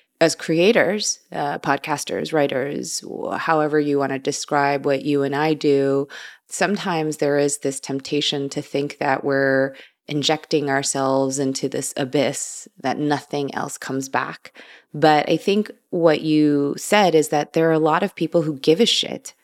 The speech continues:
right now, that even if they feel like they're flailing around, not actually, you know, directing their energy at something useful,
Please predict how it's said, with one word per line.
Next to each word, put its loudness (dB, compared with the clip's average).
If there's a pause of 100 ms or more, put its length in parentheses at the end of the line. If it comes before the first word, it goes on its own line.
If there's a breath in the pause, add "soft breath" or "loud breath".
(120)
right 0
now, -6 (320 loud breath)
that 4
even 4
if 0
they 4
feel 4
like -2
they're 2
flailing 2
around, 0
not 0 (220)
actually, 0
you 0
know, -4 (280)
directing 2
their 2
energy 2
at -4
something -4
useful, 0